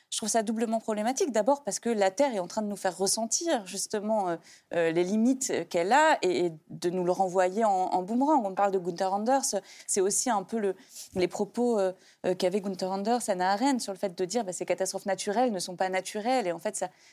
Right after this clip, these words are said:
ça revient vers nous. Donc si le vivant est quelque part déjà là, avec nous, en train de mener ce combat, ça, c'est la première chose. Mais la deuxième chose, c'est que par ailleurs, je pense qu'on est un peu tous d'accord ici pour le, sur le fait de dire, euh, ce que Bruno Latour appelle l'économisation,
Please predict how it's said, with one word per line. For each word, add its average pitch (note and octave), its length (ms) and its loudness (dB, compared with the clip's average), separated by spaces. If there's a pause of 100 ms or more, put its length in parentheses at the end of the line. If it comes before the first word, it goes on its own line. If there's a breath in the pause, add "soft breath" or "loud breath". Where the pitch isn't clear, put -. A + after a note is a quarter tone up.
ça F#3 180 2
revient G3+ 340 0
vers A3+ 140 2
nous. E4 160 2
Donc F#3+ 180 -2
si F4+ 340 0
le G#3 100 0
vivant A3+ 380 0
est G#3 60 0
quelque G#3+ 240 -4
part A#3+ 220 -2
déjà A3 340 2
là, C#4 420 2
avec A3 340 0
nous, D4 100 2
en G#3 120 2
train B3 180 -4
de A#3 60 -2
mener A3+ 200 -2
ce A#3+ 80 -4
combat, B3 300 -4 (300 soft breath)
ça, C4 140 0
c'est B3+ 120 0
la G3 100 2
première B3+ 320 -2
chose. C#4+ 200 -2
Mais G#3 100 0
la G#3 80 4
deuxième A#3 360 0
chose, F4+ 160 0
c'est - 120 -6
que - 60 -16
par G3 140 -2
ailleurs, B3+ 340 2 (240 loud breath)
je - 80 -16
pense - 180 -4
qu'on G#3+ 140 -2
est F#3+ 40 0
un G3+ 100 0
peu A#3+ 160 -2
tous - 260 -6
d'accord F#3+ 320 -2
ici A3 260 -4
pour - 180 -8
le, F#3+ 60 -2 (300)
sur - 140 -6
le F3+ 60 -6
fait F#3+ 200 -4
de F3+ 120 0
dire, C#4 320 2 (380 soft breath)
euh, F#3 120 -2
ce F3+ 100 -6
que - 80 -4
Bruno F#3+ 240 -4
Latour G3 220 2
appelle F3+ 180 0
l'économisation, G3+ 880 -2